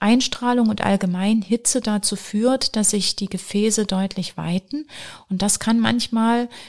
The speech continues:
für eine Varikosis, für ein Krampfaderleiden nicht besonders dienlich sein. Wichtig ist dann ganz besonders auf die richtige Abkühlung zu achten, dass man hinterher,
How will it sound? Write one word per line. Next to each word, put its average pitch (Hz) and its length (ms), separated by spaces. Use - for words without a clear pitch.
für - 180
eine 202 580
Varikosis, 190 720
für - 140
ein 190 140
Krampfaderleiden 196 1000
nicht 214 220
besonders 202 420
dienlich 190 400
sein. 165 320
Wichtig 233 380
ist - 240
dann 262 240
ganz 247 260
besonders 220 600
auf - 220
die 190 120
richtige 202 480
Abkühlung 226 680
zu - 220
achten, 226 420
dass 214 140
man 196 160
hinterher, 214 640